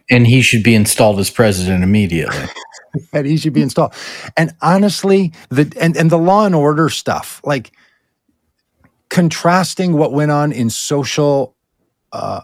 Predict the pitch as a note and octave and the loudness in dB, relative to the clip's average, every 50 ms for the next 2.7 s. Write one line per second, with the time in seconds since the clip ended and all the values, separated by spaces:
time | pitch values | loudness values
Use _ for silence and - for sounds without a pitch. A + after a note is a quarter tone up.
0 | - - G#2+ A2 G#2+ G2+ F2+ E2 - _ _ - A2+ A#2 B2 C3 C#3+ D#3 C3 D3 | -10 -10 -8 -8 -8 -8 -10 -12 -16 _ _ -8 -4 -2 0 2 0 0 0 0
1 | D#3 D3+ D3+ D3+ - - - _ _ _ _ _ _ _ _ _ _ _ _ _ | 0 0 0 -2 -6 -10 -16 _ _ _ _ _ _ _ _ _ _ _ _ _
2 | _ _ _ _ _ _ _ _ - - - G#2 F#2 | _ _ _ _ _ _ _ _ -16 -12 -10 -10 -10